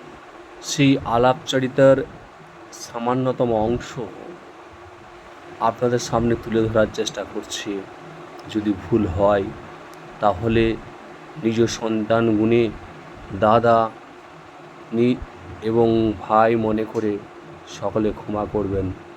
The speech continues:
চিত্তরঞ্জন দাসকে ঠাকুর বললেন, "দেখুন, দেশে মানুষের মতো মানুষের অভাব আপনারা দেখতে পাচ্ছেন,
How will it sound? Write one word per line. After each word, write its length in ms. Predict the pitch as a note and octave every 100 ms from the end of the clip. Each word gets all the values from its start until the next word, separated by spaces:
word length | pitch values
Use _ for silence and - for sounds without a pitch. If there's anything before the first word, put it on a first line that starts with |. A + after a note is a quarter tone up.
| - - - - - - - E4+ - E4+ - E4+ E4+ F4 - - - - - -
চিত্তরঞ্জন 880 | - C3 - D#3 C#3+ C#3+ C#3 C#3 B2+
দাসকে 840 | A2 A#2+ - - B2+ F#2 G2+ B2+ D3+ D#3 - - - - - - - - -
ঠাকুর 480 | - A#2+ B2+ A#2+ A2 - - - G#2
বললেন, 440 | G#2 G#2+ A2 A2+ F#2 G2+ C#3 - - - - - - - - -
"দেখুন, 440 | - A2 C3+ A#2 F2+ - - - - - A2
দেশে 320 | G#2+ B2+ - C#3+
মানুষের 500 | A#2 A#2 C3 C#3+ C3
মতো 260 | B2+ B2+
মানুষের 1040 | B2 A2 B2 C3 B2+ - - - - - C#3
অভাব 600 | G#2+ G#2 G2 G#2 A#2 F#2+ - - - -
আপনারা 400 | A2 - C3 B2+ A2
দেখতে 340 | G#2+ G#2+ -
পাচ্ছেন, 460 | A#2 A#2 - - A#2